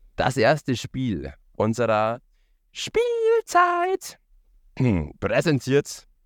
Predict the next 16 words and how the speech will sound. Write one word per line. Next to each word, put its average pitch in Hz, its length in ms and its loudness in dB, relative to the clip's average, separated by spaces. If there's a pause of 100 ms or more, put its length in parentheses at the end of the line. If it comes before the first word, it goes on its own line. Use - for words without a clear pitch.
Und 123 80 -2
das 110 80 0
ist 113 160 0
wie 98 80 0
immer, 92 320 2
wer 98 160 0
ist 110 240 -6
das? 87 360 -2
Ein 196 260 0
Spieler 185 500 -2
und 123 180 -4
dieses 123 200 -2
Mal 104 180 2
sage 101 280 0
ich, 95 140 -4
voila, 143 400 2